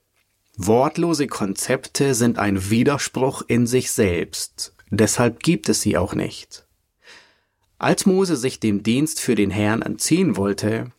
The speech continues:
sagte er, "Ich muss etwas anderes tun, weil ich kein guter Redner bin." Aber Gott antwortete nicht, "Ich gebe dir einfach ein paar großartige Ideen und du wirst schon herausfinden, wie du sie weitergeben kannst."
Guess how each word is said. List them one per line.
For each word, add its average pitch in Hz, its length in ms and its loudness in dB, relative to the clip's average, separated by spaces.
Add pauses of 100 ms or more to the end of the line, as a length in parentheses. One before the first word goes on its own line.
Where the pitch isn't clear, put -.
(360)
sagte 107 480 2
er, 113 440 0 (540)
"Ich 143 220 2
muss 170 160 2
etwas 151 320 0
anderes 113 520 0
tun, 104 380 0
weil 104 160 2
ich 104 140 -2
kein 110 260 0
guter 117 320 0
Redner 123 320 0
bin." - 320 -6 (760)
Aber 113 200 4
Gott 170 240 2
antwortete 120 640 0
nicht, 131 400 -4 (600)
"Ich 208 160 2
gebe 208 240 2
dir 147 200 2
einfach 135 380 -2
ein 117 180 0
paar 110 200 0
großartige 127 800 0
Ideen 143 640 0
und 123 240 -2
du 127 100 0
wirst - 300 0
schon 269 160 0
herausfinden, 131 880 0
wie 117 100 4
du 120 160 2
sie 107 220 0
weitergeben 92 640 -2
kannst." - 580 -6